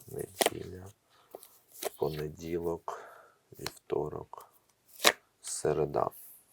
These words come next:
Е, що я вам хочу, Олено, сказати? В першу чергу четвер, п'ятниця і субота будуть найзагрозливіші дні. Випадають найгірші карти.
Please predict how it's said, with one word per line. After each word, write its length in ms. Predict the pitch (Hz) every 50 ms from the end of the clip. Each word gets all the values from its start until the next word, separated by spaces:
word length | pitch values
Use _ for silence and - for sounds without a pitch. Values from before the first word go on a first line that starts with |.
| - - - _ _ _ _ _ _ _ - - - _ - - - - - - - - - - - - - - - - - - -
Е, 380 | - 110 110 110 107 107 104 107 101 - - - - - - - - 110 104
що 260 | 107 - - - 175
я 120 | 196 170 131
вам 180 | 120 123 127
хочу, 420 | 123 - - 123 - - 117 107 -
Олено, 380 | - 98 92 98 104 104 95
сказати? 600 | - - - - 85 78 80 71 - - - - - - - _ _ _ _ _ - - - - - - - - - - _
В 40 | -
першу 340 | 143 160 180 - - - 127
чергу 440 | - - - 131 - 123 107 110 107
четвер, 480 | - - 113 - - 101 117 113 107
п'ятниця 680 | - - 98 98 107 107 107 - 95 87 85 - - 95
і 80 | 92 87
субота 540 | - - - 95 95 110 120 120 - - 82
будуть 360 | 80 90 85 85 85 - -
найзагрозливіші 1000 | 92 98 101 98 90 90 82 76 85 85 80 78 80 82 78 78 78 - - - - -
дні. 160 | - - - - _ _ _ _ _ _ _ _ _ _ _ _ _ - - - - - - - -
Випадають 540 | - 90 - - 92 87 95 95 92 90 -
найгірші 540 | 95 87 82 78 - 76 76 - - - -
карти. 500 | - - - - - - _ - - 50